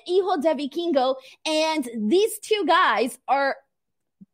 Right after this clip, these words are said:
Black Taurus is a big guy, okay? El Hijo de Vikingo is a pretty <laughs> small guy, okay? And he literally lifts him up. So this was very, very impressive. We see Vikingo do a reverse four fifty to the outside. He does this reverse four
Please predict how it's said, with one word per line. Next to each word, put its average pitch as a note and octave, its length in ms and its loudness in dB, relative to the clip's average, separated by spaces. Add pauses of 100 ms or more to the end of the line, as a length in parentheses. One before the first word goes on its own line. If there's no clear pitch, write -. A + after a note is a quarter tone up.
Black A4+ 280 2
Taurus G4 360 2
is D#4 180 -2
a B3+ 60 2
big C4 340 -4
guy, F3+ 320 0
okay? B3 400 0
El C#4 140 0
Hijo A4 180 4
de F4+ 140 -2
Vikingo D#4+ 520 2 (160)
is F4 140 -4
a A4+ 60 -8 (100)
pretty C5 340 2
<laughs> - 40 -10
small E4+ 400 2
guy, A#3 380 2
okay? B3+ 340 2 (260)
And E4+ 80 2
he F4 100 2
literally G#4 720 0
lifts G4+ 380 -8
him F4 260 -2
up. C#4+ 240 0
So C#4 120 -8
this E4 160 -8
was D4 160 -4 (100)
very, F4 340 -6
very C#4 280 0
impressive. G3+ 500 -6 (300)
We F4+ 100 2
see G#4+ 220 -2
Vikingo F#4+ 580 -6
do F4+ 160 -6 (100)
a D#4+ 140 -10
reverse D#4 560 -6 (180)
four F4+ 280 -2 (160)
fifty E4 320 -12
to - 100 -10
the C4+ 200 -10
outside. C4 520 -2
He C#4+ 220 -8
does F4 240 -4
this C#4+ 180 -8
reverse C#4+ 480 -4
four D4 220 -4